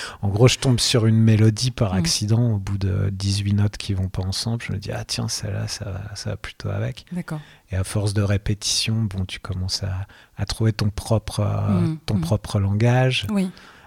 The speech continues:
Speaker 1: à maîtriser plus ou moins Ableton, tu
Speaker 2: Mhm,
Speaker 1: vois,
Speaker 2: mhm,
Speaker 1: c'est
Speaker 2: mhm.
Speaker 1: pareil, les plugs, les V S T.
Speaker 2: Mhm, mhm.
Speaker 1: Et donc, en général, moi, j'arrive avec, euh, un,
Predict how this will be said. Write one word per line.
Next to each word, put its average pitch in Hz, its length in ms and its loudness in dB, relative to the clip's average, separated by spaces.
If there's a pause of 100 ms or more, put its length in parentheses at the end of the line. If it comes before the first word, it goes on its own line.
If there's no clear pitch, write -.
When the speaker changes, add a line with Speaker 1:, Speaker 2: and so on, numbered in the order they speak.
(100)
Speaker 1:
à 101 100 0
maîtriser 104 580 2
plus 113 500 0
ou 110 40 2
moins 110 300 2
Ableton, 107 640 0
tu 185 160 2
Speaker 2:
Mhm, 101 60 2
Speaker 1:
vois, 110 160 0
Speaker 2:
mhm, 190 60 2
Speaker 1:
c'est 175 260 -2
Speaker 2:
mhm. 101 80 -2
Speaker 1:
pareil, 110 360 -2
les 98 140 -8
plugs, 107 480 -6
les 95 100 -8
V 92 120 -6
S 95 180 -8
T. 156 200 -6
Speaker 2:
Mhm, 208 100 -2
mhm. 185 140 -2 (540)
Speaker 1:
Et 98 120 -2
donc, 117 320 0
en 117 100 0
général, 107 640 0
moi, 113 160 0
j'arrive 104 380 -4
avec, 92 360 -6
euh, 92 320 -4
un, 95 400 -6